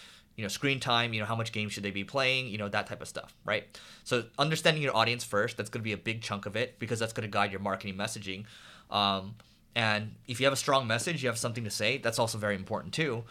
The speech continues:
And also, you know, looking at what Russell Brunson has done with ClickFunnels, he does a lot of book funnels, meaning that he would drive ads from different channels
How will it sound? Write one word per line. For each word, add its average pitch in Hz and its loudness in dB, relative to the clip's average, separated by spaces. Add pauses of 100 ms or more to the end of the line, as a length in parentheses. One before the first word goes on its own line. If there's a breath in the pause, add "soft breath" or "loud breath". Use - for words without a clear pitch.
(420 loud breath)
And 123 2
also, 131 2 (260)
you 131 -4
know, 120 0 (280)
looking 156 2 (320 soft breath)
at 117 4
what 131 4
Russell 127 4
Brunson 123 0
has 113 -2
done 104 2
with 98 -8
ClickFunnels, 147 0
he - -4
does 160 8
a 151 2
lot 139 8
of 110 0
book 151 2
funnels, 73 -4
meaning 120 -2
that 107 2 (180 soft breath)
he - -6
would 131 0
drive 120 6
ads 110 4
from 98 -2 (360 loud breath)
different 117 -4
channels 110 -2